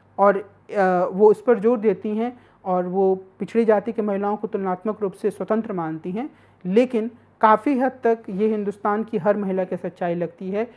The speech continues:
कि पुत्र को जन्म देने का उसके जीवन में बड़ा ही अहम रोल हो जाता है। अ, पंडिता रमाबाई आगे लिखती हैं कि ऐसी परिस्थिति में माताओं को बहुत दिनों बाद लड़की पैदा होती है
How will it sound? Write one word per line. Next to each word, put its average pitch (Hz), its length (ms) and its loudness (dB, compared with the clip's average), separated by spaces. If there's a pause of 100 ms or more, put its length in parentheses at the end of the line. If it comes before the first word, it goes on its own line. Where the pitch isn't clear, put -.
(260)
कि 226 100 -2
पुत्र 247 400 -2
को 247 160 0
जन्म 202 340 -2
देने 185 340 0
का 202 640 0 (100)
उसके 220 240 -2
जीवन 202 260 -2
में 226 140 0
बड़ा 185 180 4
ही 214 160 -2
अहम 190 320 -2
रोल 170 160 -2
हो 165 120 -4
जाता 156 300 -6
है। 165 140 -14
अ, - 800 0 (600)
पंडिता 208 280 4
रमाबाई 214 400 4
आगे 196 280 4
लिखती 214 360 0
हैं 220 240 0 (320)
कि 247 300 -2
ऐसी 202 280 2
परिस्थिति 233 520 0
में 240 120 0
माताओं 220 440 2
को 233 160 -2
बहुत 202 240 2
दिनों 214 220 -2
बाद 196 280 2
लड़की 190 240 -2
पैदा 196 280 0
होती 185 380 -4
है 214 180 0